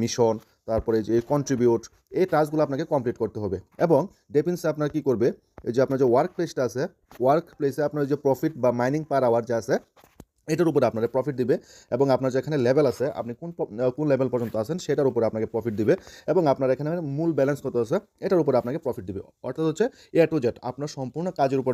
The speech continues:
ভিত্তি করে আপনাকে কী করবে, তারা প্রফিট দিবে। তবে এখন আপনারা ডেপিন এলিয়েন্সে কীভাবে জয়েন করবেন, কীভাবে মাইনিং স্পিড বাড়াবেন, আমি A to Z আপনাদেরকে দেখিয়ে দিব। তবে ডেপিন এলিয়েন্সের A to Z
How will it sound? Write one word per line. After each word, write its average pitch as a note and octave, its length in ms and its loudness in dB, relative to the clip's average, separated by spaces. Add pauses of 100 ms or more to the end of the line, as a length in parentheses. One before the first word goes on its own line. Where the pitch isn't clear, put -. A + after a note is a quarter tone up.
ভিত্তি A#2+ 200 -10
করে E3+ 140 0
আপনাকে E3+ 260 -8
কী E3 120 -10
করবে, B2+ 200 4
তারা C3 120 4 (260)
প্রফিট F3 300 0
দিবে। F#2+ 120 -2 (300)
তবে F3 160 4 (180)
এখন D#3 200 0 (340)
আপনারা C#3 260 0
ডেপিন D3 240 2 (100)
এলিয়েন্সে C#3+ 420 2
কীভাবে C3 280 0 (280)
জয়েন B2+ 240 2
করবেন, B2+ 220 2 (120)
কীভাবে D#3 320 0
মাইনিং B2+ 200 2
স্পিড B2 180 -4
বাড়াবেন, A2+ 220 0 (120)
আমি F#3+ 100 -4 (160)
A - 60 4
to G3+ 100 4
Z - 20 2 (160)
আপনাদেরকে A2+ 260 -2 (120)
দেখিয়ে A2+ 240 -2
দিব। G#2 100 0 (500)
তবে F3 160 4 (600)
ডেপিন G#3+ 220 2 (340)
এলিয়েন্সের G3 360 4 (140)
A - 60 0
to G#3+ 100 -4
Z - 20 -2